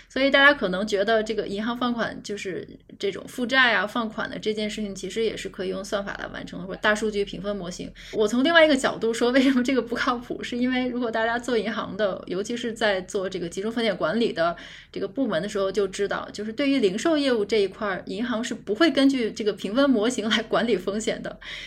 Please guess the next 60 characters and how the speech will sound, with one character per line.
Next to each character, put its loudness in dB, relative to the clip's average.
它 4
是 2
根 6
据 2
整 -2
个 2
这 0
个 2
零 -2
售 4
的 4
贷 2
款 -6
组 -2
合 -6
的 0
这 -4
个 0
池 -6
子， -2
就 0
是 -6
你 -2
有 0
多 0
大 2
金 -4
额， -2
然 2
后 6
它 4
会 4
算， 2
就 -2
对 0
整 0
个 0
这 0
个 2
零 -2
售 2
贷 2
款 -2
业 0
务 4
的 0
一 -2
个 2
目 -2
标， 0
这 -6
个 -6
exposure， -2
它 -10
会 -2
算 -4
一 -4
个 -2
E -4
L， -2